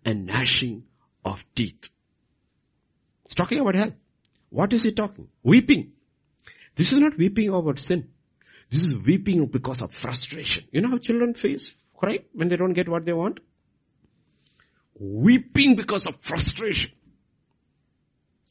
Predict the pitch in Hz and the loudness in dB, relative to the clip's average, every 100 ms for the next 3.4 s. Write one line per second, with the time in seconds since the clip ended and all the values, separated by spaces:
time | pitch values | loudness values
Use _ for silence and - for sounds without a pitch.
0 | _ _ _ _ _ 185 175 _ _ _ | _ _ _ _ _ _ _ _ _ _
1 | _ _ _ _ _ _ _ _ _ _ | _ _ _ _ _ _ _ _ _ _
2 | _ _ _ _ _ 87 82 92 110 113 | _ _ _ _ _ -14 -6 -4 -4 -6
3 | - 120 95 | -6 -6 -6